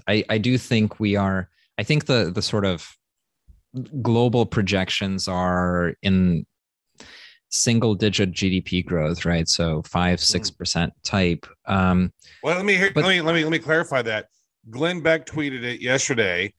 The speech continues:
Speaker 2: which I'm not a big Glenn Beck fan, but he says, "While America was distracted, the Federal Reserve Bank of Atlanta revised its G D P forecast downward by forty-one percent."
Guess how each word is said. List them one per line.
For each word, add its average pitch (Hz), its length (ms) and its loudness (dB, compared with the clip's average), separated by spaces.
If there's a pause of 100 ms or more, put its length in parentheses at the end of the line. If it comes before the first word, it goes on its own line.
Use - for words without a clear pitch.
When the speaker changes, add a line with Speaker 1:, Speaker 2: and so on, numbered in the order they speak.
(220)
Speaker 2:
which 117 180 -2
I'm 131 100 0
not 123 140 0
a 113 40 -2
big 107 200 -6
Glenn 113 200 -6
Beck 127 220 0
fan, 98 300 -4
but 107 100 -6
he 113 60 -6
says, 107 260 -6
"While 147 240 4
America 160 380 0
was 151 180 -2
distracted, 143 600 -4
the 123 100 -10
Federal 139 300 0
Reserve 139 400 0
Bank 135 240 -2
of 120 120 -4
Atlanta 131 460 0
revised 120 640 -2
its 113 160 -8
G 131 260 -2
D 143 180 -2
P 139 220 -2
forecast 131 840 -2 (420)
downward 151 640 0
by 135 220 0
forty-one 139 540 -4
percent." 123 480 -2